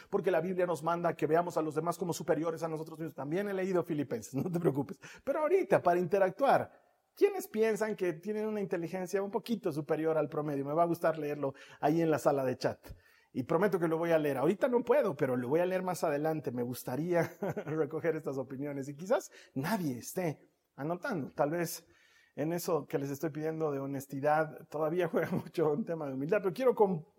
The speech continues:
comprobarte que consciente o subconscientemente muchos de nosotros sentimos que somos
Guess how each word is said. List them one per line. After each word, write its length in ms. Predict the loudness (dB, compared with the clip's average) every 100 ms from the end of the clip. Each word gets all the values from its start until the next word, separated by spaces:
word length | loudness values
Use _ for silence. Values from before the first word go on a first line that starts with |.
| -2
comprobarte 760 | 0 4 4 4 4 0 -2 -6 -20 _ _ _ _ _ -2
que 340 | 2 2 -2
consciente 560 | -8 -8 -6 -6 -2 -2
o 40 |
subconscientemente 880 | -2 -4 -4 -4 -4 -4 -6 -6 -6
muchos 380 | -6 -8 -8 -8
de 80 |
nosotros 440 | -8 -8 -10 -10 -10
sentimos 460 | -8 -8 -8 -10
que 100 | -10
somos 420 | -12 -10 -12 -14